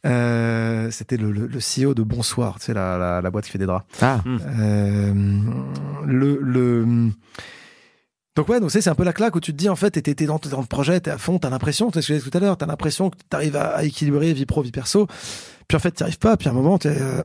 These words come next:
Speaker 1: <clears throat> la femme qui me dit juste, « Tu te rends compte que t'es, euh, de mauvaise humeur depuis six mois ? » Et, et je suis en mode, en fait, je dis, « Mais non, mais je suis de bonne humeur, bah, tout va bien. » Et en fait, non, tu, tu, tu te, tu, <laughs> tu, tu, tu dis,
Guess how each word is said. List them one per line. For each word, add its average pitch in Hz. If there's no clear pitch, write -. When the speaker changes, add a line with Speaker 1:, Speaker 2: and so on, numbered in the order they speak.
Speaker 1:
<clears throat> 175
la 143
femme 196
qui 151
me 147
dit 143
juste, « 151
Tu -
te -
rends 123
compte 190
que -
t'es, 139
euh, 139
de 123
mauvaise 120
humeur 147
depuis 123
six 165
mois ? » 175
Et, 147
et 165
je -
suis -
en 147
mode, 220
en 208
fait, 202
je 180
dis, « -
Mais 143
non, 302
mais 294
je -
suis 143
de 127
bonne 131
humeur, 277
bah, 101
tout -
va 156
bien. » 190
Et 139
en 127
fait, 175
non, 190
tu, -
tu, -
tu -
te, 143
tu, -
<laughs> 95
tu, 131
tu, 160
tu 165
dis, 160